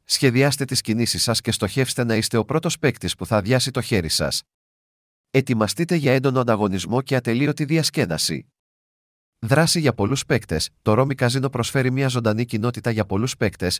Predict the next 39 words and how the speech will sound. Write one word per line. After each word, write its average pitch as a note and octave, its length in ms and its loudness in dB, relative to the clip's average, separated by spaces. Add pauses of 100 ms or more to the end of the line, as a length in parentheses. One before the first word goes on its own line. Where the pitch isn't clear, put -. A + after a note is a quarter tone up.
(140)
επιτρέποντας D#3 680 0
σας D3 140 -4
να C3+ 100 0
προκαλέσετε B2+ 600 0
παίκτες D3 360 -2
από A#2 140 -2
την F#2 160 -4
Ελλάδα G2+ 360 2
και A#2 120 -2
από G#2 200 0
όλο A#2+ 160 2
τον C3+ 160 -2
κόσμο. D#2 460 -2 (960)
Συμμετάσχετε D3+ 640 2
σε D#3+ 120 0
συναρπαστικούς A2+ 760 -2
αγώνες B2+ 380 2
αντιμέτωπους C3 540 -2
ή C3 60 -2
συμμετάσχετε C3+ 600 -2
σε C#3+ 120 -2
συναρπαστικά G#2+ 680 -2
τουρνουά A2+ 400 0
για A2+ 160 0
να A2 80 0
έχετε B2+ 300 -2
την A#2+ 140 -4
ευκαιρία G#2+ 460 0
να B2 80 0
αναδείξετε B2 500 -2
τις B2 140 -4
δεξιότητές B2 680 0
σας - 200 -2
και - 120 -6
να A#2+ 80 0
αναρριχηθείτε A2 580 -2
στους G#2+ 180 -4
βαθμολογικούς F#2 680 -2
πίνακες. D#2 560 -4